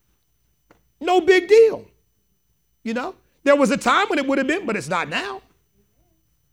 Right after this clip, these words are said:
And God said, "What, what, what about crossing that threshold?" I said, "Okay, Lord."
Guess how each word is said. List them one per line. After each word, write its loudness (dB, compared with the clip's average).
And -6
God 2
said, -4
"What, -8
what, -6
what 0
about -6
crossing -6
that -8
threshold?" -6
I -20
said, -16
"Okay, -10
Lord." -12